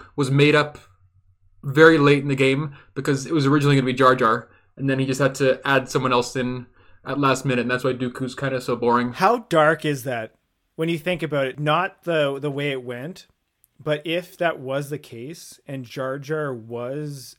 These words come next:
Speaker 2: actually working the entire time, that big reveal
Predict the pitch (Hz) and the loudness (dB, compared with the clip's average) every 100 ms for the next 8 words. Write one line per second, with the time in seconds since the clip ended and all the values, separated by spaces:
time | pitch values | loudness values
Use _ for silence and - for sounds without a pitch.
0 | - 127 - 135 120 113 120 - 127 123 | -10 -10 -10 -14 -14 -12 -12 -12 -14 -14
1 | 123 123 - 113 110 131 151 151 _ _ | -12 -14 -14 -18 -16 -14 -14 _ _ _
2 | _ _ _ _ - 123 143 151 165 - | _ _ _ _ -20 -10 -4 -2 -2 -4
3 | _ _ _ _ 123 107 - 151 160 170 | _ _ _ _ -20 -18 -6 -2 -2 -2
4 | 165 135 151 143 120 120 127 139 175 214 | -6 -8 -4 -4 -8 -10 -6 -4 -4 -6